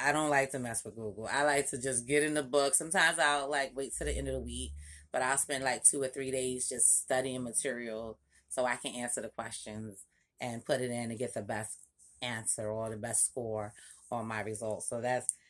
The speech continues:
that's my thing. But it's, it's great support. It's less stress. Um, traditional school, you're traveling, you gotta go from class to class, you gotta,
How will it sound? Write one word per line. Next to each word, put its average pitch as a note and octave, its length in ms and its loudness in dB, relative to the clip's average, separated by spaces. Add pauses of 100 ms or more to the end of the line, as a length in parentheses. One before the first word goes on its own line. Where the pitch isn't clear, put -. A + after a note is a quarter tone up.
(140)
that's C3+ 240 0
my B2 180 0
thing. A2+ 420 -8
But A#2 280 -2 (440)
it's, D3+ 320 4 (340)
it's C3 160 0
great D#3 260 4
support. C3+ 640 2
It's C#3 220 -2
less D#3+ 300 4
stress. D3+ 680 2 (560)
Um, C3+ 500 -4 (120)
traditional A3+ 580 4
school, A3 380 8
you're D#3+ 140 2
traveling, G3+ 920 4
you F3+ 80 -6
gotta D3+ 220 4
go D3 160 2
from C#3+ 140 -8
class D#3+ 300 2
to - 80 -8
class, E3+ 560 6
you - 60 -4
gotta, B2 300 0